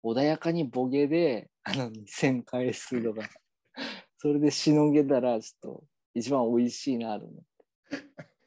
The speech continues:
Speaker 2: あー、その、お釣りね。お釣り、
Speaker 1: うん。
Speaker 2: ちょろ、ちょろまかすっていう。
Speaker 1: ね。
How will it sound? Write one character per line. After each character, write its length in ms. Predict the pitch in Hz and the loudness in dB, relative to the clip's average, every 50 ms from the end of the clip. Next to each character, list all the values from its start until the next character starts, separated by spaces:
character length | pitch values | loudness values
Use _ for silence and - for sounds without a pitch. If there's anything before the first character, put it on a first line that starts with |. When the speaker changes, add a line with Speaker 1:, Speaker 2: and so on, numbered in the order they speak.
| _ - _ _ _ _ | _ -20 _ _ _ _
Speaker 2:
あ 60 | 151 143 | -12 -8
ー、 180 | 139 143 139 | -8 -8 -6
そ 80 | 147 143 | -8 -8
の、 160 | 139 135 - - | -8 -8 -6 -4
お 80 | 165 160 | -4 -4
釣 240 | 156 - 190 165 160 | -4 -2 -2 -2 0
り 60 | 151 | 2
ね。 300 | 156 190 226 233 - _ _ - | 2 0 0 -2 -10 _ _ -8
お 100 | - 170 | -8 -8
釣 240 | 175 - 185 170 170 | -6 -2 0 0 0
り、 60 | 156 | 0
Speaker 1:
う 160 | 151 165 127 | 0 -2 0
ん。 20 | 120 | 2
Speaker 2:
ち 100 | 120 151 | 4 4
ょ 60 | 185 | 4
ろ、 240 | 175 185 190 196 190 | 4 4 2 2 0
ち 100 | 190 - | 2 2
ょ 40 | 190 | 4
ろ 80 | 185 185 | 4 4
ま 140 | 185 185 | 4 4
か 100 | 175 185 | 2 2
す 80 | 175 - | -2 -2
っ 40 | - | -4
て 60 | 165 | -2
い 40 | 160 | 0
う。 60 | 156 139 | 0 0
Speaker 1:
ね。 60 | 127 | -2